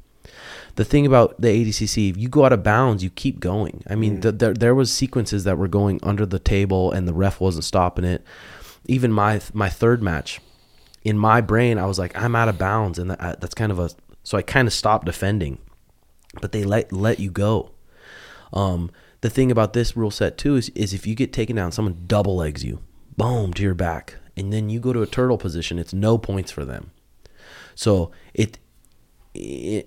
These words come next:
Speaker 1: in other, uh, tournaments, you can go to your back. I mean, it's gonna be two points, but then you get people playing in the guard. But this tournament,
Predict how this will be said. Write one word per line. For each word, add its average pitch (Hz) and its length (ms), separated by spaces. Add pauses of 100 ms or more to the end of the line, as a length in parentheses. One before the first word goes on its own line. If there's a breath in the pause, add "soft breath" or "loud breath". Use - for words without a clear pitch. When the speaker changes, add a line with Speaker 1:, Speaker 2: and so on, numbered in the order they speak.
Speaker 1:
in 117 140
other, 120 300
uh, 90 240 (160)
tournaments, 95 400
you 95 60
can 95 80
go 95 140
to 95 60
your 98 100
back. 85 560 (320)
I 95 80
mean, 85 200
it's 80 100
gonna 90 160
be 85 100
two 92 200
points, 85 320
but 90 140
then 90 120
you 90 80
get 90 140
people 92 240
playing 82 300
in 82 60
the 82 80
guard. 78 340
But - 160
this 151 160
tournament, 95 360